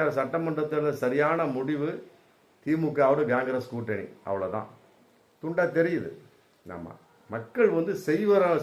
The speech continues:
செய்யறான் பாத்தீங்களா, அவனுக்கு தான் ஓட்டு போடுவான். சும்மா ஒரு கவர்ச்சி. எம் ஜி ஆர் கூட என்ன, எடுத்த உடனே ஜெயிக்கிற, அதே நேரத்துல வந்து அவரும் பலவிதமா கருத்துக்கள் வச்சிருந்தார். தாவேக்காட்ட எந்த கருத்துமே கிடையாது. ஆவுனா திமுக எதிர்ப்பு,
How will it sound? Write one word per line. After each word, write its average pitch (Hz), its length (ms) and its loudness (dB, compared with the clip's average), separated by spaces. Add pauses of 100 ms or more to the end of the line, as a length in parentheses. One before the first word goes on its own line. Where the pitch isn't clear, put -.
செய்யறான் 165 400 4
பாத்தீங்களா, 123 380 -2
அவனுக்கு 123 280 -4
தான் 135 160 -2
ஓட்டு 135 200 -2
போடுவான். 98 320 -6 (840)
சும்மா 147 220 -2 (1040)
ஒரு 123 120 0 (320)
கவர்ச்சி. 139 440 2 (360)
எம் 202 220 0
ஜி 247 80 0 (100)
ஆர் 226 200 6
கூட 220 120 4 (120)
என்ன, 175 120 -2 (260)
எடுத்த 160 280 -4
உடனே 175 180 -2 (100)
ஜெயிக்கிற, 156 340 0 (140)
அதே 151 140 0 (100)
நேரத்துல 131 440 -2
வந்து 143 160 -2 (100)
அவரும் 147 280 -2
பலவிதமா 123 500 -2 (720)
கருத்துக்கள் 147 520 0
வச்சிருந்தார். 101 540 -4
தாவேக்காட்ட 135 640 2
எந்த 127 100 0 (100)
கருத்துமே 139 480 0
கிடையாது. 98 400 -4 (880)
ஆவுனா 160 340 4 (120)
திமுக 175 360 -2 (300)
எதிர்ப்பு, 135 300 -4